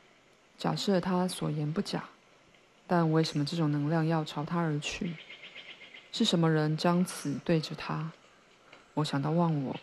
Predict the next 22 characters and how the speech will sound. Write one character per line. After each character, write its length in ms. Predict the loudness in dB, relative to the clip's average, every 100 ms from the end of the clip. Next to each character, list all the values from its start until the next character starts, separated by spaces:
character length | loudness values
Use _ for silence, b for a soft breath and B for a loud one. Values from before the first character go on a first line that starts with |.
| -4
不 80 | -4
经 200 | 0 2
意 120 | 2
地 100 | 0
说 440 | -4 -4 -2 -2 -4 -8 -20 -20 _ _ _ _ _ _ _ -20 _ -20 -20 -20 -20 -20 _ -20 2
，“为 220 | 8 8
何 340 | 8 4 4 4
他 160 | 6
要 160 | 8 6
与 180 | 4 0
这 180 | 2 4
种 160 | 4
能 120 | 4
量 220 | 2 2 0
搏 180 | -2
斗？ 280 | 0 0 -2 -6 -14 -20 -20 _ _ 2
这 100 | 4
对 160 | 8
谁 220 | 6 6 2
很 160 | 2
重 240 | 0 0 0
要？ 300 | 0 -4